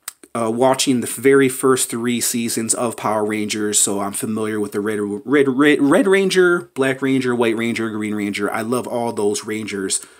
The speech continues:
but there was just something about this guy. I don't know what it is.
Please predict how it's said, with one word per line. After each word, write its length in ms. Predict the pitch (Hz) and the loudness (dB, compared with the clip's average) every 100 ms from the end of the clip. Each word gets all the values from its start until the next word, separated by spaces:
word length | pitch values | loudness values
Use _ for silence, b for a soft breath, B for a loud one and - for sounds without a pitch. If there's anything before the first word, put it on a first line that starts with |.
| B B B B B - | B B B B B -6
but 100 | 127 | -2
there 100 | 123 | 0
was 180 | 117 101 | 0 -2
just 200 | 110 - | 2 4
something 640 | - 180 170 - 170 165 | 4 2 -2 -4 -4 -2
about 680 | 117 - - 117 120 107 98 | -6 -6 -4 -2 -2 -4 -6
this 320 | 107 104 - | -2 0 -2
guy. 640 | - 98 95 90 85 87 - _ _ _ _ _ _ _ _ _ _ _ - | -2 -4 -4 -8 -10 -14 -18 _ _ _ _ _ _ _ _ _ _ _ -10
I 100 | 139 | 0
don't 120 | 147 | 2
know 100 | 135 | 4
what 300 | 113 113 127 | 2 2 6
it 140 | 127 | 6
is. 640 | - 110 104 95 - - | 4 -2 0 0 -4 -8